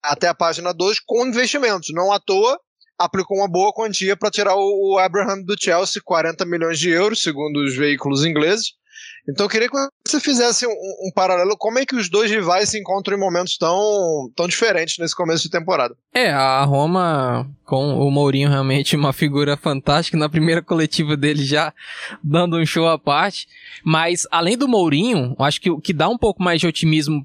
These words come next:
Speaker 2: pra quem acompanha a Roma é a volta do Zaniolo, e ele fez a pré-temporada muito forte, não teve nenhum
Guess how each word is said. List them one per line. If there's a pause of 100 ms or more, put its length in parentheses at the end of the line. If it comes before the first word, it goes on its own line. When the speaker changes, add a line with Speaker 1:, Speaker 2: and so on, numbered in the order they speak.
(120)
Speaker 2:
pra
quem
acompanha
a
Roma (280)
é
a
volta
do
Zaniolo,
e
ele
fez
a
pré-temporada
muito
forte,
não
teve
nenhum